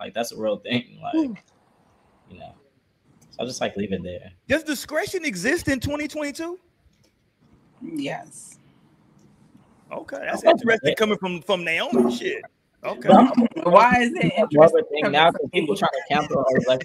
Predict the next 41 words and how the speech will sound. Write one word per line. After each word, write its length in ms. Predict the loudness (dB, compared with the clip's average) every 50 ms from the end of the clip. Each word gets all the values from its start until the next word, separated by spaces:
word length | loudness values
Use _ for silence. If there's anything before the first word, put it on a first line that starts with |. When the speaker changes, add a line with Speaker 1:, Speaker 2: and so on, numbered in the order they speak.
| -4 0
Speaker 1:
and 0 |
right. 340 | 4 4 4 4 4 0 -4 -8 -12 _ _ -10 -10 -10 -4 _
People 280 | 2 2 2 4 4 4 4 4 2
getting 240 | 0 0 -2 -2 -2 -2
canceled 460 | 0 0 0 -2 -4 -2 -2 -2 -4
and 140 | -6 -10 -4
clogged 340 | 0 0 2 2 0 -2 -4
left 220 | -6 -8 -8 -8
and 100 | -10 -8
right. 260 | -6 -4 -4 -6 -6 -8
So 300 | -10 -10 -8 -8 -8 -10
discretion 520 | -10 -12 -8 -4 -2 -2 -2 -2 -6 -8
is 120 | -8 -6 -4
obviously 480 | -4 -4 -4 -4 -6 -8 -8 -8 -8
a 60 | -8 -8
thing. 320 | -8 -12 -14 -14 -16 -20 _ _ _ _ _ _ _ _ _ _ -4
Like, 160 | -2 0 0
Speaker 2:
Is 140 | 0 0 0
Speaker 1:
discretion, 340 | 4 4 4 4 4 0 -10 -12 -10 -6 -4 -4
Speaker 2:
it? 100 | -4 -2 0
Speaker 1:
like, 220 | 0 0 0 0
in 100 | -4 -4
comedy, 380 | -2 0 0 2 2 2 0 0
just 200 | -2 -4 -2 0
look. 340 | 2 2 2 2 0 -2 -6 -6
Like, 160 | -6 -4 -4
you 80 | 0 2
gotta 160 | 4 4 4
be 220 | 2 0 -4 -6 -8
careful 380 | -6 -4 -4 -4 -2 -4 -4
what 200 | -4 -4 -4 -6
you 80 | -10 -10
say, 280 | -6 -2 -2 0 0 -2
how 120 | -2 -4
you 140 | -6 -8 -10
come 220 | -10 -10 -10 -10
in. 180 | -10 -10 -12 -14 _ _ _ _ _ _ -20 -20 _ _ _ _ _
Speaker 2:
Yeah, 280 | -2 0 0 2 0 -2
but 140 | -2 -4
that's 220 | -2 -2 -2 -4 -2
'cause 320 | 0 0 0 0 -2 -6